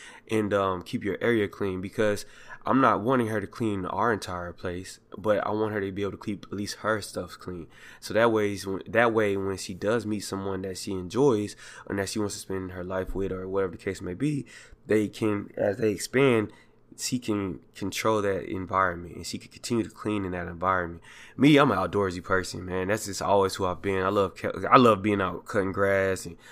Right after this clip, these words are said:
doing the bushes and the hedges. Give me some headphones and some water. I'm out there all day. I don't care, man. I like stuff like that when it's in the household. And also, I mean, so,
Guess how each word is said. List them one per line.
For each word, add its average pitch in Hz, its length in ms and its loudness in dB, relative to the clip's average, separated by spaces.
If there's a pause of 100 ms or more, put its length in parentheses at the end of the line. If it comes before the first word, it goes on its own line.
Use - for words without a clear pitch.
(180)
doing 104 200 4
the 92 60 0
bushes 101 520 0
and 87 80 -4
the 90 60 -6
hedges. 101 380 0
Give 113 140 2
me 117 60 6
some 98 180 -2
headphones 110 680 2 (420)
and 95 180 0
some 87 220 -4
water. 107 520 2
I'm - 220 -2
out 107 280 2
there 98 180 0
all 98 140 0
day. 95 260 0
I - 20 -4
don't 98 220 0
care, 95 180 -2
man. 90 260 -6
I 101 40 2
like 104 220 4
stuff - 280 0
like 95 220 0
that 98 320 0
when 95 160 -2
it's 98 180 -4
in 92 80 -4
the 92 60 -6
household. 98 560 2 (760)
And - 160 0
also, 120 480 4
I 110 40 0
mean, 131 280 4
so, 113 380 4